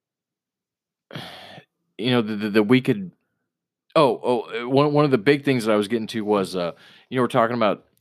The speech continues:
you, you think it's the liberals and stuff, you know, you know, listen up. If you're a Republican and you listen to our show, pay attention.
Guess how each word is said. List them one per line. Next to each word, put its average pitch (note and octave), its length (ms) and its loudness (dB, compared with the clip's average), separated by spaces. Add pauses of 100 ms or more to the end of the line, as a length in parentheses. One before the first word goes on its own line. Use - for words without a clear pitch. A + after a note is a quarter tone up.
(440)
you, F2 100 -12
you A#2+ 380 -2
think E3 240 0
it's - 140 -2
the A2 80 -2
liberals G#2+ 500 0
and D#2+ 120 -10
stuff, - 400 -10
you G#2 60 -6
know, F#2+ 480 -2
you G#2+ 140 -4
know, F2 180 -4
listen D3 380 2
up. B2 160 2
If F2 140 -8
you're G#3 180 6
a F3+ 40 6
Republican A2 560 2
and F2 140 -2
you G2+ 100 4
listen G#2 220 4
to F2+ 100 -2
our E2+ 200 0
show, D#2 420 -6
pay A2+ 160 0
attention. D#2+ 380 -8